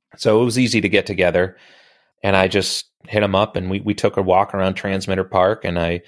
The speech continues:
I just, you know, I had the, uh, I may have nominated myself, but it was also, you know, convenient <laughs> that we lived basically just a couple blocks away from each other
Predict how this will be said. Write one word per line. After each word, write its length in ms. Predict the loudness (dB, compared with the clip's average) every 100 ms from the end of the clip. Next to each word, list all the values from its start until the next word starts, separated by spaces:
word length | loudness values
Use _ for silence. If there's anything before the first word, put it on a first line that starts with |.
| -20 -20 _ _ _
I 120 | -4
just, 340 | -2 -4 -8 -12 _ -6
you 100 | -2
know, 240 | -2 -4 -2
I 140 | 0
had 160 | 0 0
the, 260 | 0 2
uh, 200 | 2 0 -2 _ _ -2
I 120 | 2
may 100 | 2
have 100 | 2
nominated 540 | 2 0 0 -2 -4
myself, 540 | -4 -6 -2 0 0 -4
but 100 | -8
it 40 |
was 120 | -4
also, 480 | -2 -4 -4 -6 -6 _ _ _ _ _ _ _ _
you 100 | -4
know, 160 | -4 -6 _ _
convenient 600 | -4 0 2 2 0 -2 -6 -2 -2 0 -4 -4
<laughs> 460 | -16 -20 -20 -12 0
that 240 | 0 2
we 140 | 0
lived 420 | 4 4 2 -4 -16 _
basically 420 | -2 -2 -2 -4 0
just 300 | -2 -2 -6
a 60 |
couple 300 | -4 -2 -2
blocks 340 | 2 2 2 -2
away 180 | -2
from 160 | -2 -6
each 180 | -6 -4
other 300 | -2 -4